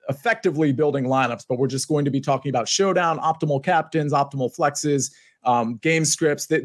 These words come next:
th-, these types of things that we're talking about right now. And Mike,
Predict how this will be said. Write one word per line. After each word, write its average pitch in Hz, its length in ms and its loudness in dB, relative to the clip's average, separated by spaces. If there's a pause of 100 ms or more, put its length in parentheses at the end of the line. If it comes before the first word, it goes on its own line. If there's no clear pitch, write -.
(100)
th-, 175 140 0
these 190 280 2
types - 360 -2
of 143 100 -6
things 151 320 -2
that 123 160 0
we're 139 120 2
talking 131 420 -2
about 117 200 2
right 120 200 0
now. 131 180 2
And 131 100 -2
Mike, 156 240 0